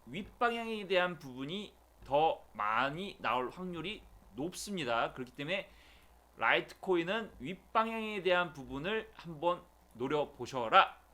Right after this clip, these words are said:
라고 저는 생각을 합니다. 자, 오늘 관심 코인 그래서 말씀드리면 스토리지, 그 다음에 세타 토큰, 라이트코인 이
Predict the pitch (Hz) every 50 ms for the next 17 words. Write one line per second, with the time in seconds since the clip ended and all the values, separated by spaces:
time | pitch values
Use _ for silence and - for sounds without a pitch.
0 | - - 113 120 117 120 131 - 190 202 - - - - 113 113 113 127 127 -
1 | - - - - - 165 165 147 143 135 127 135 147 - - - - - 190 190
2 | 175 156 135 113 - - - - - - - 214 202 - - 190 233 254 262 254
3 | - - 175 180 202 226 214 233 247 240 - - - 220 220 220 - - - 165
4 | 175 175 147 147 139 156 165 143 117 104 110 127 151 151 170 190 165 147 143 170
5 | 165 - - - - - - 220 220 214 214 185 180 226 240 247 254 - - -
6 | - - - - - - - - - - 101 120 120 139 160 160 156 - 226 220
7 | 226 226 220 220 202 - - 226 240 247 247 240 - - - - - - _ -
8 | 113 120 139 156 170 - - - - - 180 175 180 190 202 185 - - - 123
9 | 139 147 147